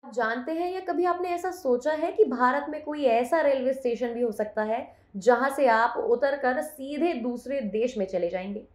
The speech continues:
अगर नहीं तो हम आपको बताते हैं और यहाँ विदेश जाने के नियम क्या हैं, ये भी जान लेते हैं।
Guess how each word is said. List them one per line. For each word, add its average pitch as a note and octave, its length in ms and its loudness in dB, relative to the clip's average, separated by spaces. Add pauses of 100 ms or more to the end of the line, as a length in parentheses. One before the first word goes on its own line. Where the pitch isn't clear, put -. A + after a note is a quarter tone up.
(420)
अगर A#3+ 280 6
नहीं B3 360 0
तो D#4+ 80 2
हम B3+ 200 2
आपको A#3+ 260 2
बताते A3 360 2
हैं D#4+ 60 -2
और F4 140 -2
यहाँ C#4+ 560 -2
विदेश A3 440 -2
जाने A3+ 260 2
के C4+ 180 -6
नियम A3 380 -2
क्या A#3 200 2
हैं, A#3 240 -4 (520)
ये F#3 180 4
भी G#3 140 2
जान G#3 200 2
लेते G#3 240 0
हैं। A#3+ 140 -6